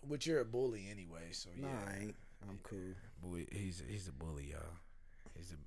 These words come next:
Speaker 1: big time bully. What's this O G game, man?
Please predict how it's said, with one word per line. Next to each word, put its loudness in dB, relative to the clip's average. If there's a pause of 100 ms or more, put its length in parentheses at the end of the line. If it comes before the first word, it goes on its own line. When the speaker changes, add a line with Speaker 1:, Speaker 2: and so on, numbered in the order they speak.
(160)
Speaker 1:
big -4
time -4
bully. -6 (480)
What's 12
this 10
O 12
G 12
game, 8
man? 2